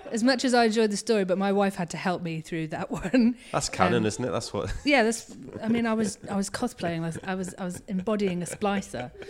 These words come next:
Speaker 1: Um, but the, um, I guess the, the, the point of games for me has always been about the social.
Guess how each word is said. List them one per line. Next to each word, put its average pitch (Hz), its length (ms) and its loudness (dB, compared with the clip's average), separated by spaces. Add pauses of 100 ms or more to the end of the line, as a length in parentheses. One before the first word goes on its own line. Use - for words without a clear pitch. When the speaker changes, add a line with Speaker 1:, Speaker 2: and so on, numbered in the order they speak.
(220)
Speaker 1:
Um, 160 400 -2 (1600)
but 180 260 -2 (400)
the, 175 380 -2
um, 165 340 -6 (320)
I - 160 -16
guess 208 240 -4
the, 180 520 -2
the, 175 160 -4
the 170 100 -6
point 185 320 0
of 160 80 -10
games 151 240 -8
for 165 80 -6
me 151 100 -4
has 156 140 -6
always 151 280 -4
been 147 160 -6
about 147 260 -6
the 165 60 -12
social. 135 560 -8